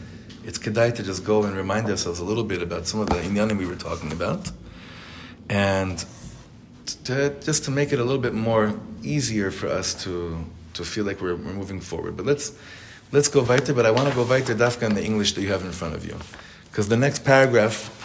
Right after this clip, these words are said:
I don't wanna kill ourselves over the Hebrew. I dafka, you could read afterwards in Hebrew. The next paragraph, the next two paragraphs are really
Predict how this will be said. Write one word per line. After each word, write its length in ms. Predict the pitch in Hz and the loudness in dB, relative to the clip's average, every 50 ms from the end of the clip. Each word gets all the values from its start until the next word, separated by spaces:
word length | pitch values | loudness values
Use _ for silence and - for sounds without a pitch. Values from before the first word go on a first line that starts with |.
| - - | -10 -8
I 100 | - - | -4 -2
don't 140 | 117 135 143 | 0 0 2
wanna 160 | 135 123 113 | 2 2 0
kill 300 | 117 - - - 139 131 | 0 -2 -2 -2 2 2
ourselves 420 | 123 120 113 - 120 113 107 104 | 4 4 4 2 2 2 2 2
over 160 | 117 113 110 110 | 2 0 0 -2
the 100 | 107 101 | -2 -4
Hebrew. 380 | 104 - 143 143 147 160 156 | -2 -2 -2 -2 0 0 0
I 60 | 113 | 2
dafka, 300 | 104 117 117 120 117 - | 2 2 2 0 0 -2
you 100 | 123 117 | -6 -4
could 260 | 113 117 113 117 120 135 | -4 -4 -4 -4 0 0
read 160 | 147 139 131 | 2 2 2
afterwards 380 | 131 127 127 120 127 123 117 | 2 2 2 2 2 0 -2
in 120 | 110 107 107 | -2 -2 -2
Hebrew. 300 | 123 127 135 180 214 220 214 - - - - - - - - - - - - - - - - - - - - - | -4 -4 -4 -4 -4 -4 -4 -6 -12 -14 -14 -14 -14 -14 -14 -14 -14 -12 -10 -10 -10 -10 -12 -14 -14 -12 -8 0
The 80 | - 123 | 2 4
next 220 | 143 147 - - | 4 4 4 6
paragraph, 760 | - 143 139 139 143 139 110 104 90 101 107 104 - - - - - - - - - | 8 10 12 12 12 10 8 4 4 4 2 0 -2 -6 -8 -10 -12 -16 -12 0 2
the 60 | 104 | 2
next 200 | 117 113 - - | 4 4 4 6
two 120 | 170 170 | 6 6
paragraphs 720 | 165 139 127 120 120 107 117 117 127 135 - - - - | 10 10 10 10 10 8 6 6 6 6 4 2 2 2
are 120 | 95 104 104 | 2 2 4
really 360 | 110 127 123 120 113 107 | 4 4 4 2 2 0